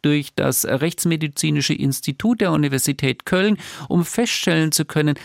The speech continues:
an was diese Menschen gestorben sind, was ihre Todesursache war, welche Foltermethoden hier angewendet wurden.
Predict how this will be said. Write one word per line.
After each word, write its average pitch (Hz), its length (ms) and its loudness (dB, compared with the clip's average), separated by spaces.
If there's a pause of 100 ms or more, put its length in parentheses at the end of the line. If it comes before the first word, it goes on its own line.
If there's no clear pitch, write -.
an 156 260 2
was - 300 2
diese 151 280 0
Menschen 131 480 2
gestorben 120 600 -2
sind, - 240 0 (240)
was 180 340 2
ihre 160 300 0
Todesursache 127 880 0
war, 120 340 0
welche 233 380 4
Foltermethoden 139 960 0
hier 127 340 -4
angewendet 175 680 0
wurden. 170 240 0